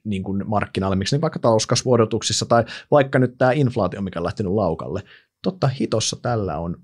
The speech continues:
vaikutusta eri yhtiöihin, joihinkin oikeinkin brutaalisti,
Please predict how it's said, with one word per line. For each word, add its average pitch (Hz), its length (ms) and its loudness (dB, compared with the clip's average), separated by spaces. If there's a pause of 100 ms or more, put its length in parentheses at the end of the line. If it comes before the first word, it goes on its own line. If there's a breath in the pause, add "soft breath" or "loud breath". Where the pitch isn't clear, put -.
(160)
vaikutusta 110 760 0 (300)
eri 95 380 -2
yhtiöihin, - 720 -8 (100)
joihinkin 98 680 0
oikeinkin 90 380 -6
brutaalisti, 80 680 -2